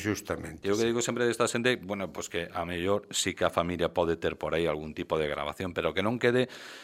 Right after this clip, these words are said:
Speaker 2: eh, pois eso, un fondo, non, de, da súa vida falando, do que foi a súa
Speaker 1: Xusto, xusto.
Speaker 2: trayectoria, non só,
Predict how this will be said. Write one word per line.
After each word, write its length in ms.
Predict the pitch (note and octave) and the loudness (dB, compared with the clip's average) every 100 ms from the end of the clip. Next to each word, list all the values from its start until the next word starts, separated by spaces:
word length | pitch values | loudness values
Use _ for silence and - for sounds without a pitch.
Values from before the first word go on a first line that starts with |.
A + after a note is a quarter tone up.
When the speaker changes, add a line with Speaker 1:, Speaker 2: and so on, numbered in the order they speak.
| - - | -8 4
Speaker 2:
eh, 240 | G2 F#2 | 6 6
pois 240 | G2 F2+ | 4 4
eso, 160 | G#2+ - | 4 2
un 160 | F#2 F2+ | 0 4
fondo, 480 | A2 A2 A2 A#2+ | 6 8 8 8
non, 240 | G#2 A2+ G#2+ | 8 2 2
de, 400 | F2 E2 D#2+ D#2 | 4 4 2 2
da 160 | E2 | 0
súa 240 | - D#2+ E2 | 4 6 8
vida 160 | G#2+ G#2+ | 8 6
falando, 640 | E2+ F2 G#2 A2+ C3 C#3 - | 6 8 8 6 4 0 -8
do 160 | E2 D#2 | -10 -4
que 160 | F#2 D#2 | -4 -2
foi 160 | F#2+ | 2
a 80 | F2 | 2
súa 160 | - F2+ | 2 0
Speaker 1:
Xusto, 80 | F#2 | 0
xusto. 240 | E2 F2 - | 0 2 6
Speaker 2:
trayectoria, 300 | G2 G2+ A2+ - - - - | 6 6 2 -4 -18 -20 -2
non 160 | A#2+ C3 | 2 8
só, 320 | D3+ G#2 C#2 | 10 10 8